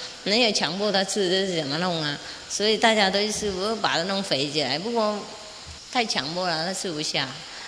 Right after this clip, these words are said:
来那边工作而已啊。那个谷里面都没有什么药啊，就是那个医生骗他而已。那个地瓜里面也没什么药啊，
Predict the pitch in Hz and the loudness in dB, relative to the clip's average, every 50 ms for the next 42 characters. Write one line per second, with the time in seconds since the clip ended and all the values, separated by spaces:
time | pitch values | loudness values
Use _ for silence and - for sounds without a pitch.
0 | - - 175 170 175 202 220 220 233 233 220 226 240 226 220 214 175 156 151 151 | -6 0 0 2 2 2 2 2 2 2 2 2 0 0 2 2 2 2 2 0
1 | 156 165 156 135 - - - - - - - - - - - - - - - - | 0 -2 -2 -4 -6 -8 -12 -14 -14 -16 -16 -16 -16 -16 -16 -16 -16 -18 -18 -18
2 | - - - - - - - - - - - - - - - - - 285 294 277 | -16 -16 -16 -16 -16 -16 -18 -18 -18 -18 -18 -18 -18 -18 -16 -8 0 2 4 4
3 | 226 185 - - 175 170 190 208 190 175 185 196 208 220 220 196 190 220 233 202 | 4 2 4 2 4 6 6 6 6 6 4 4 2 2 4 4 4 4 4 4
4 | 160 135 135 143 160 170 175 156 139 135 127 120 - - - - - - - - | 2 0 0 2 2 4 4 4 2 0 -2 -6 -8 -10 -10 -12 -12 -12 -12 -14
5 | - - - - - - - - - - - - - - - 277 277 294 302 269 | -14 -16 -16 -18 -18 -18 -18 -18 -18 -18 -18 -16 -10 -4 -2 2 4 6 6 6
6 | 220 202 226 208 247 214 208 220 - 277 220 190 180 175 175 175 160 147 147 151 | 8 8 8 8 8 6 6 6 6 6 6 6 6 4 4 2 2 2 2 2
7 | 156 151 139 147 - - - - - - - - - 254 220 190 - 247 233 202 | 2 0 0 -2 -6 -8 -10 -12 -12 -12 -8 0 2 2 2 4 6 4 4 6
8 | - 220 214 208 196 175 170 190 202 202 185 175 170 175 190 185 - 170 143 139 | 6 6 6 8 6 4 4 4 4 4 4 4 4 4 2 2 2 2 2 2
9 | 156 165 180 175 151 147 127 | 2 4 4 4 2 2 -2